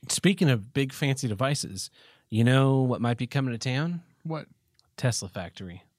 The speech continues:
Speaker 2: That's right.
Speaker 1: We're
Speaker 2: That's
Speaker 1: on the
Speaker 2: right.
Speaker 1: list, and Elon Musk was here last week to inspect Tulsa and look about.
Speaker 2: Oh.
Speaker 1: So this, it would be awesome. I would love to see Tulsa as the new Tulsa Tesla. It's one letter off. Come on.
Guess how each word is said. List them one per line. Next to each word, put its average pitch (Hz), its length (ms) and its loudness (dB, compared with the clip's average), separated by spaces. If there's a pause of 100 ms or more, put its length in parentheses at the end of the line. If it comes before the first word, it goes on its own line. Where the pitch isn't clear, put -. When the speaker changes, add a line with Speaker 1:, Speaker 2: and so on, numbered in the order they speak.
(500)
Speaker 2:
That's 175 240 -2
right. 208 480 -4
Speaker 1:
We're 120 140 2
Speaker 2:
That's 135 80 6
Speaker 1:
on 139 80 6
the 143 60 8
Speaker 2:
right. 139 60 4
Speaker 1:
list, 165 240 6
and 123 100 -2
Elon 135 300 4
Musk 135 240 4
was 123 120 0
here 123 200 0
last 110 320 -2
week 113 360 -2
to 107 560 0
inspect 104 460 -4
Tulsa 135 360 0
and 101 160 -4
look 110 160 -8
about. 104 400 -2
Speaker 2:
Oh. 85 160 -14
Speaker 1:
So 110 260 -2
this, 131 280 0
it 135 140 -4
would 123 120 0
be 117 140 -2
awesome. 117 380 0
I 113 60 -2
would 107 120 -6
love 117 260 0
to - 60 -6
see 120 140 0
Tulsa 107 540 -2
as 104 240 -4
the - 100 -6
new 107 300 -2 (580)
Tulsa 202 500 4
Tesla. 185 600 4
It's - 160 -2
one 143 220 4
letter 156 320 4
off. 170 220 2
Come 120 180 -6
on. 180 300 -12